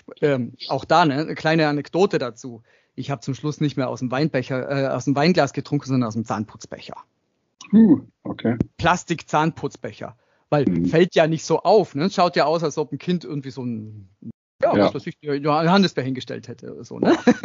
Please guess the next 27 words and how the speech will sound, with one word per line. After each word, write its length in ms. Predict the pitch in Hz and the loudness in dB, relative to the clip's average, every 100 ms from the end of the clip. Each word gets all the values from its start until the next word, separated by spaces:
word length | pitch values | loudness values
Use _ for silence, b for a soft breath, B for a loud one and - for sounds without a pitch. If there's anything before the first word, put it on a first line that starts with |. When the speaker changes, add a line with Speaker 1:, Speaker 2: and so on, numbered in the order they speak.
| - | 0
Speaker 2:
Ja. 80 | 214 | 0
Speaker 1:
<laughs> 240 | 175 - | -4 -6
Ja, 140 | - 135 | -6 -4
ja. 120 | 127 | -4
Speaker 2:
Okay, 300 | 131 101 98 98 | -2 2 2 2
ja. 240 | 95 - | 2 2
Speaker 1:
Nein, 180 | 180 165 | 2 2
aber 180 | 160 180 | 2 2
mir, 160 | 190 202 | 4 2
mir 120 | 196 196 | 0 0
ging's 220 | 214 214 | 2 0
in 160 | 196 | 0
den 80 | 175 | 0
ersten 320 | 175 180 185 | 0 0 -2
Tagen 260 | 151 147 143 | -6 -6 -8
sehr, 380 | - 165 151 143 | -4 0 2 2
sehr 180 | 135 131 | 0 -6
gut. 360 | 135 160 151 | -6 -6 -8
Es 120 | 131 | -8
war, 500 | 139 135 135 135 131 | -6 -4 -4 -4 -6
äh, 460 | 135 127 127 123 123 | -6 -6 -6 -8 -10
alles 360 | - 139 139 - | -4 -2 -2 -2
befreit, 640 | 147 139 - 143 156 147 | -4 -4 -4 0 2 2
es 160 | 139 - | 0 -2
war 140 | 147 | -2
alles 240 | 156 147 139 | 0 -2 0
locker. 600 | 143 151 - 151 143 135 | 2 2 2 2 2 0